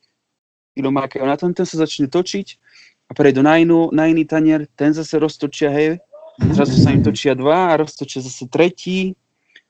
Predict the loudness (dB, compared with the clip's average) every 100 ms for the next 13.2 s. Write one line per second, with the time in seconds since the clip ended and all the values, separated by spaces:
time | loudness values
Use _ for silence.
0 | _ 0 0 2 2 2 -2 -4 -4 -6
1 | -6 -6 -4 -2 -2 -4 -6 -10 -10 -10
2 | -10 -4 -2 0 2 2 2 0 0 0
3 | 0 0 0 0 -2 -8 -8 -6 -2 -2
4 | -4 -10 -12 -16 _ _ _ 0 2 2
5 | 0 4 4 2 _ 0 2 2 0 -8
6 | -8 -4 -4 -4 -4 -4 -4 -4 -4 -4
7 | -6 -6 -6 -6 -8 -8 -14 -14 -12 -8
8 | -6 -4 -2 -2 -2 -2 -2 -4 -6 -6
9 | -6 -4 0 2 0 0 0 0 -2 -14
10 | -20 -10 -4 -4 0 2 2 2 0 2
11 | 0 0 -2 -2 -2 -2 -4 -10 -8 -6
12 | -6 0 2 4 2 -2 -6 0 2 2
13 | 0